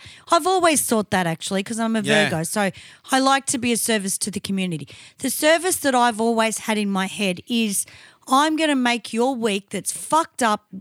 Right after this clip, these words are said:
Speaker 1: your shit job you go to, on the weekend, I'm gonna make you feel better about your life." That's not the whole life, but just make you feel a little bit better. That's sort of our job, I guess.
Speaker 2: Absolutely. And you can see it sort of, like, when we play songs live, like Working Class Man, and the response that we get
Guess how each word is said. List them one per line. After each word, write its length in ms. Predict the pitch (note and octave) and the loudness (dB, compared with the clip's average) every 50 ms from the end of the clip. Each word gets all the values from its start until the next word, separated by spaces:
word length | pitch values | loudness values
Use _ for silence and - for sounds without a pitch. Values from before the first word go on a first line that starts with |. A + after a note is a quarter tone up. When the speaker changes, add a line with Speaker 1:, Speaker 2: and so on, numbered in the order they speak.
| - _ | -10 _
Speaker 1:
your 200 | F#3+ F#3+ F#3 F#3 | -2 -2 -2 -2
shit 360 | - - - - E4 D4+ - | -2 -2 -2 -2 -2 -2 -4
job 260 | - - C#4 C4 A3 G#3+ | -4 -4 -2 -2 -2 -4
you 100 | A3+ A3 | -6 -4
go 220 | F3+ G#3+ G3 F#3 F3+ | -2 0 0 0 -2
to, 360 | - - G3 E3+ F3+ A3 A#3 - - - _ _ _ | -2 -4 -4 -2 -2 -2 -4 -6 -12 -20 _ _ _
on 120 | - C4+ C4+ | -2 0 2
the 80 | C#4 | 2
weekend, 680 | C4 A#3+ C4 B3+ A#3 - - A#3 G#3 F#3+ G3 A3 A#3+ - - - _ _ - | 2 2 2 0 0 -2 -2 -2 -2 0 -2 -4 -6 -8 -12 -20 _ _ -6
I'm 120 | - A3+ A3+ | -4 -2 -2
gonna 200 | G#3 A3 G#3 G#3 | 0 -2 -2 0
make 240 | G#3 G3 G3 G3 - | 0 -2 -2 -2 -6
you 60 | G3+ | -6
feel 160 | - - G#3 | -4 -4 -4
better 220 | F#3 E3 F#3+ F3+ F3+ | -2 -2 -2 -2 0
about 220 | F3 F3+ F3 C#3 - | -2 -2 -4 -4 -4
your 100 | F#3 F3 | -6 -6
life." 280 | E3 D3 D3 C#3 - | -6 -6 -8 -10 -4
That's 360 | - C4 C#4+ C#4 - - - - | -2 -2 -2 -2 -2 -6 -6 -6
not 300 | - C4+ C#4+ C#4 - - | -4 -2 -2 -2 -2 -4
the 120 | - E3+ E3 | -6 -6 -2
whole 220 | D3 F3 E3+ E3+ | 0 0 0 0
life, 300 | D#3+ D#3 D3+ B2+ B2 - - | -2 -2 -2 -4 -4 -4 -2
but 180 | - G#3+ - - - - - - - _ _ | -2 -2 -2 -4 -12 -20 -20 -20 -20 _ _
just 240 | - E4 E4 - - | -6 -4 -2 -2 0
make 240 | C#4 D4 C#4+ C4 - | 0 0 0 0 -2
you 60 | B3+ | -6
feel 260 | A3 - C4 A#3+ A3+ | -4 -2 -2 -2 -2
a 20 | G#3+ | -2
little 220 | G#3 F#3+ G3 F#3 | -2 -2 -4 -4
bit 200 | E3 F3 E3 - _ | -4 -6 -8 -6 _
better. 200 | E3+ D#3 D3 D3+ | -6 -6 -6 -4
That's 280 | E3+ G#3+ A#3+ - - - | -2 -2 -2 -2 -4 -4
sort 240 | - - A#3+ A3 | -2 -2 -2 -2
of 80 | G3 E3+ | 0 -2
our 140 | E3+ D#3+ D#3 | -2 -2 -2
job, 280 | D3 - - - D3 - - | -4 -8 -10 -10 -10 -14 -12
I 120 | - F3+ E3+ | -10 -10 -10
guess. 140 | D3 - F#3 | -6 -4 -4
Speaker 2:
Absolutely. 500 | F3+ - - F3+ D#3+ E3 G3 G#3 G#3+ F#3+ | -2 -2 -2 0 2 0 0 2 0 -2
And 100 | F3+ F3+ | 0 0
you 80 | F#3 - | -2 -2
can 160 | - G3+ F#3+ | -2 -4 -2
see 280 | - - A#3 C4+ D#4 | -2 -2 -2 -2 -2
it 120 | E4 C4 - | -4 -4 -2
sort 200 | - G#3 G3+ E3+ | -2 0 0 -2
of, 100 | D3+ B2+ | -2 0
like, 200 | D#3 D3 C#3 C3 | 0 -2 0 -2
when 160 | D3 D3 D3 | -4 -6 -4
we 100 | D3 C#3 | -6 -8
play 240 | A#2+ - - C3+ B2 | -8 -4 -4 -4 -2
songs 480 | A#2 - - C3+ B2+ C3 C3 B2 A2 B2 | -2 -4 -4 -4 -6 -8 -8 -10 -8 -8
live, 320 | C3 B2 A#2+ B2 B2 G2+ | -4 -2 -2 -2 -2 -2
like 180 | A#2+ A#2+ A#2 A2+ | -4 -4 -4 -4
Working 320 | B2+ B2 A#2+ - - B2+ | -4 -4 -4 -4 -6 -10
Class 380 | A2+ - A#2+ A2+ A2 G#2 - - | -8 -6 -4 -4 -2 -4 -4 -6
Man, 240 | A#2+ A#2+ C3 C#3 C3 | -4 -2 -2 -2 -2
and 120 | B2 A#2+ | -4 -8
the 40 | A#2 | -10
response 720 | A2+ A2+ - - - _ - D#3 F3 G3 G3+ F#3 - - | -8 -6 -6 -6 -6 _ 0 2 2 2 0 -4 -8 -8
that 180 | - - C3+ A#2 | -4 -4 -6 -4
we 140 | A#2+ B2 A2+ | -4 -6 -4
get 400 | G#2+ C3 C3+ C#3+ C3+ A2 F2+ | 0 2 2 4 2 2 -2